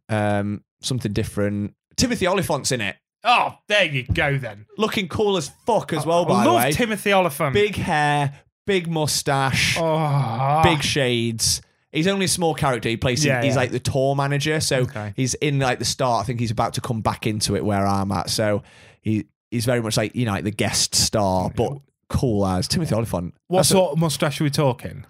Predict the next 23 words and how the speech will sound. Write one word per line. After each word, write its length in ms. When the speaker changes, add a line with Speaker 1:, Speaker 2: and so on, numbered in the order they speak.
Speaker 1:
Like, 140
I'll 100
get 140
you 100
a 20
picture 320
of 120
it, 240
'cause 160
Speaker 2:
Oh, 20
yeah, 120
yeah, 80
yeah, 400
yeah. 260
Speaker 1:
Um, 340
Speaker 2:
Different 220
types 260
of 60
mustaches 640
call 300
for 120
different 540
scenarios. 760